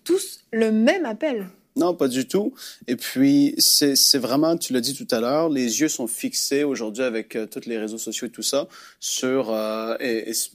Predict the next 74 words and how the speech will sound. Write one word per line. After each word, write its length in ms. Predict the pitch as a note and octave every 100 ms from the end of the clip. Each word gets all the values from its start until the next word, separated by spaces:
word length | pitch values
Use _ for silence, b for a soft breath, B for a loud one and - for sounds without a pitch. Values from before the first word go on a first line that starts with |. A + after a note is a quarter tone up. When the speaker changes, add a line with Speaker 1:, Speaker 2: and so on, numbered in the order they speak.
| -
Speaker 2:
bon, 100 | A2
entre 300 | F#2 - A#2+
guillemets, 240 | A2+ A#2
c'est 200 | A#2+ A#2+
bien, 240 | A#2 G3+ E3
hein, 20 |
le 80 | C3+
miraculeux 500 | B2 A#2 A#2 B2 A#2+
et 40 |
tout 120 | -
ça, 240 | G#2+ - A2+
mais 140 | A#2
les 180 | A#2+ A#2
yeux 80 | D3+
sont 160 | C#3+
beaucoup, 320 | B2 B2+ B2 -
beaucoup 300 | C#3+ C#3 D#3+
fixés 320 | D3 C#3 C#3
sur 120 | A#3
Speaker 1:
Mm. 40 | -
Speaker 2:
ça, 200 | D3+ D3+
sur 200 | - B2
les 140 | A#2+
grandes 560 | G#2+ - - D#3 F3 E3
foules, 500 | - E3 D#3 D#3 D3
sur 220 | - B2
les 160 | B2+ A2+
grands 440 | C3+ B2+ D3+ D#3+
rassemblements. 800 | C#3 C#3+ D3 C#3 C3+ B2+ C3 D#3 B B B B -
Et 140 | C#3+
m-, 280 | C#3 D3 C#3+
de 140 | B2+ D3+
moins 320 | D3 D#3+ D#3
en 100 | D3
moins 240 | C#3 D#3+
sur 240 | E3 - C#3
le 120 | C3+ -
un 100 | C#3
à 300 | D3 C#3 C#3
un, 120 | D3+ D3+
le 200 | B2+ C3
qu'est-ce 240 | - C#3+
que 100 | -
je 120 | B2+ B2+
fais 200 | - C#3
dans 120 | B2+
ma 120 | B2
famille, 320 | - C3 C#3
auprès 240 | C3+ - B2+
de 60 |
mes 180 | C3 B2
enfants, 380 | C#3+ C#3 C#3+ C#3
le 120 | C3
fruit 220 | - -
que 80 | C#3+
je 80 | A#2+
porte, 300 | - C3+ -
oh, 140 | A2+ -
oh, 200 | A2+ B2+
tu 60 |
sais, 140 | - D#3
tu 100 | -
vois 120 | F3
ce 80 | -
que 60 |
je 80 | D#3
veux 100 | C#3
dire, 140 | B2 C#3
Speaker 1:
Mm. 40 |
Speaker 2:
auprès 240 | C#3 D3+ C#3
d'eux 180 | C#3
et 60 | C#3+
tout 100 | C#3
ça. 220 | B2 F#3